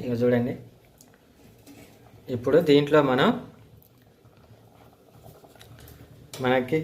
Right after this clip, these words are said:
కావాల్సినంత మీ టేస్ట్ తగ్గట్టు కారం, ఇందాక ఒక స్పూన్ వేసాం కదా, ఇప్పుడు మీకు ఎంత కావాలనో అంత వేసుకోండి. కారం ఎక్కువ తినే వాళ్ళైతే ఎక్కువ వేసుకోండి, కొంచెం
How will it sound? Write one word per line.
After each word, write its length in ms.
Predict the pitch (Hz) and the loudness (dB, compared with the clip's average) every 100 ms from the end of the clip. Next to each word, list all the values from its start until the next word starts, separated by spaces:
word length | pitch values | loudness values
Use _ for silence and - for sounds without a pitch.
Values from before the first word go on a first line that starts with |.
| 147 | 0
కావాల్సినంత 680 | 139 143 143 143 135 139 180 254 - - _ _ _ _ _ _ _ | 2 2 0 -4 -8 -4 -4 -4 -12 -20 _ _ _ _ _ _ _
మీ 100 | 127 120 | -8 0
టేస్ట్ 260 | 139 143 143 147 | 2 4 4 2
తగ్గట్టు 380 | 139 139 139 170 175 - | 2 2 2 2 0 0
కారం, 340 | 127 135 165 247 - - - - - _ _ - - | 2 4 2 0 -6 -18 -20 -20 -20 _ _ -20 -10
ఇందాక 200 | 131 151 147 | 0 2 2
ఒక 100 | 143 143 | 0 -2
స్పూన్ 240 | 151 151 147 | 2 2 4
వేసాం 280 | 135 143 131 | 2 0 2
కదా, 160 | 127 185 - - - _ _ 131 | 2 2 -4 -12 -20 _ _ -12
ఇప్పుడు 200 | 120 156 190 151 | -2 0 0 0
మీకు 140 | 147 135 | 0 0
ఎంత 140 | 139 143 | 0 0
కావాలనో 380 | 143 143 143 165 226 151 | 2 4 2 2 -2 -4
అంత 100 | 135 143 | -4 0
వేసుకోండి. 380 | 139 - 135 143 170 | -2 0 -2 0 -2
కారం 220 | 139 139 139 | 0 0 0
ఎక్కువ 160 | 135 139 | -2 -2
తినే 120 | 139 | -2
వాళ్ళైతే 240 | 131 131 156 | 0 0 0
ఎక్కువ 140 | - 135 | 0 0
వేసుకోండి, 380 | 123 - 123 143 196 - - _ - - _ - | -2 -2 -2 -2 -4 -12 -20 _ -20 -20 _ -4
కొంచెం 260 | 143 151 | -2 -2